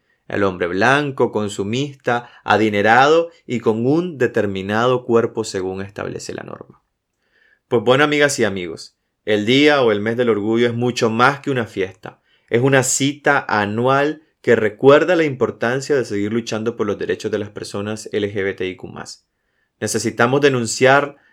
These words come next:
la violación a los derechos de la comunidad L G B T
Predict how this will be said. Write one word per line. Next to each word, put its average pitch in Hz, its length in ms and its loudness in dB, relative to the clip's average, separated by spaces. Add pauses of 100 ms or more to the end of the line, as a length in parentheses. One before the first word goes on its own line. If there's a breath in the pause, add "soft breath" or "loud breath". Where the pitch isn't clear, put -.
la 110 140 2
violación 110 640 4
a 143 60 2
los 135 120 2
derechos 113 540 0
de 117 80 0
la 104 140 0
comunidad 98 540 -4
L 107 140 -2
G 101 160 -6
B 95 80 -6
T 117 340 -6